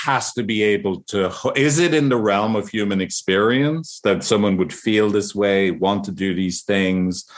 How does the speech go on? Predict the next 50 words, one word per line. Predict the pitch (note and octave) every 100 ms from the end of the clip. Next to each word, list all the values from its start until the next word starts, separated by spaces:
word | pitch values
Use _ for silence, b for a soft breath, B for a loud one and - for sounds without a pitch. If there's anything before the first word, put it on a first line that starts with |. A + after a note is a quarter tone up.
| B B
I | B2
mean, | A#2+
I | A2+
might | A#2 A2+
even | A2+ G#2+
do | G#2 G2+
it |
now. | G2 G#2+ F2
I'd | E2+
never | G2+ G2
thought | G2+ G2
of | F2+
that | F2
before, | F2 - E2+
the | D#2
cutting | - F#2+ F2
my | E2 E2
fingernails | F#2+ F2 E2+ E2+ D#2
and | D2
putting | G2 F2+
them | E2+
in | E2+
my | E2
ear. | F2+ B2+ C#3+ B B B B B B
I, | A#2+ - A2+
I |
think | C#3+ C3+
I'll | C#3
try | C#3+ C3+ F3
it, | C#3 C#2+ - _ _
right? | A2+ C3 C3+
That | D3+
they | E3 C#3+
have | E3+ F#3
to | G3
be | F3 E3 D3+
like, | C#3+ C#3 B2
you | D#3
know | F3
what |
I | F#3
mean? | F3+ C#3
They | C3+
have | C3+ F3 F3
to |
be | F#3 E3+
able | D#3 C#3 C#3
to | C#3+ A#2+
just | B2 A2+ A#2+
like, | A2+ G#2+ G2+ E2